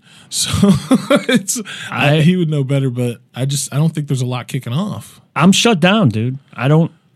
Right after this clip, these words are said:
Speaker 2: I don't do anything. I go to work. I work at the Avon Lake Ford plant. I do that. We wear masks. We get temperature checks every morning.
Speaker 1: Yeah.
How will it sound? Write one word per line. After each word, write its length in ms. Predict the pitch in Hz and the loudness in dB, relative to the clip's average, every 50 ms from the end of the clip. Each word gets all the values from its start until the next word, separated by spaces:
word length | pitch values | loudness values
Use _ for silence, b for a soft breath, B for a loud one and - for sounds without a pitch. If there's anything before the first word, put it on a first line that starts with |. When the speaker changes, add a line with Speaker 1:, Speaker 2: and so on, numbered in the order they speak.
| _ _ _ _ _ _ _ _ | _ _ _ _ _ _ _ _
Speaker 2:
I 80 | - 120 | -4 0
don't 160 | 135 156 160 147 | 2 4 4 4
do 200 | 151 165 170 180 | 4 4 4 4
anything. 420 | 190 196 147 101 92 87 82 85 | 2 2 0 -2 -4 -8 -12 -12
I 80 | 95 107 | -10 -8
go 160 | 104 120 117 | -6 -4 -2
to 60 | 123 | -2
work. 340 | 127 127 143 156 175 180 - | 0 0 0 0 0 0 -2
I 80 | 120 107 | -2 -2
work 220 | 113 120 120 117 | 0 -2 -2 -2
at 100 | 123 117 | -2 -4
the 80 | 120 117 | -2 -2
Avon 280 | 123 139 139 147 143 | 0 0 2 2 2
Lake 160 | 151 151 139 139 | 2 2 0 0
Ford 260 | - 160 160 151 151 | 0 0 0 2 2
plant. 320 | 165 180 180 175 151 - _ - | 2 2 2 0 -2 -4 _ -8
I 120 | 104 113 107 | -8 -6 -6
do 240 | 101 110 117 127 | -4 -2 -2 0
that. 340 | 139 147 156 165 165 - - _ _ _ _ _ _ _ _ _ _ _ - | 0 0 2 0 0 -2 -6 _ _ _ _ _ _ _ _ _ _ _ -4
We 200 | 113 110 139 139 | 0 2 4 4
wear 180 | 139 151 151 | 6 6 4
masks. 580 | 151 156 165 170 170 170 170 - - - - - _ | 4 4 4 4 4 2 2 0 -4 -8 -16 -10 _
We 100 | 131 120 | -4 -2
get 160 | 117 117 - | -2 -2 0
temperature 340 | - 147 139 123 131 - 131 | 2 2 2 2 0 -4 -6
checks 300 | 120 143 143 135 - - | -2 -2 -2 -2 -2 -2
every 140 | 147 131 131 | -2 0 2
morning. 400 | 135 135 135 139 139 139 139 135 | 2 4 4 4 4 2 2 2
Speaker 1:
Yeah. 240 | 131 123 95 87 | 0 0 -2 -4